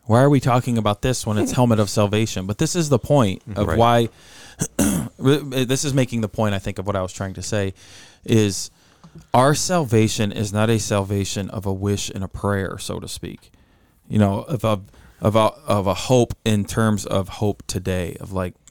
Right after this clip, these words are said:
Speaker 1: "I hope it happens." No, we can know of our salvation, know who our salvation is found in, in Christ. We can know Christ, and we have his word. And like I said before, it impacts then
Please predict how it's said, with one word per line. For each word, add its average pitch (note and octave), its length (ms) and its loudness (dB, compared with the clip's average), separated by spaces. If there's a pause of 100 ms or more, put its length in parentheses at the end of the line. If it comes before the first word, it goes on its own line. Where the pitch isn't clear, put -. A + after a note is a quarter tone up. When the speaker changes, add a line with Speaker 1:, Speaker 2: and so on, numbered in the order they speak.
(640)
Speaker 1:
"I - 60 -12
hope F#2+ 180 2
it E2+ 60 -6
happens." E2+ 460 -10 (920)
No, G#2 300 -4
we C3+ 460 0 (800)
can G#2 400 -2
know C3 520 4
of B2 260 -2
our G#2+ 240 -2
salvation, G2 800 -2
know B2+ 320 6
who C3 200 0
our A2 160 2
salvation G2+ 580 -4
is F#2+ 140 -10
found G#2 320 -4
in, F#2+ 160 -4
in G#2+ 180 -8
Christ. F#2+ 320 -6
We G#2+ 100 -4
can G2+ 320 -6
know A2+ 280 2
Christ, - 560 -4 (580)
and A2 100 4
we A2 120 4
have A#2 240 -2
his A#2 220 -2
word. A#2 360 2
And G#2+ 260 -4
like A#2 180 0
I B2+ 80 2
said A2 340 -2
before, G#2 440 2 (1200)
it B2+ 200 -4
impacts E3 500 -4
then B2 240 0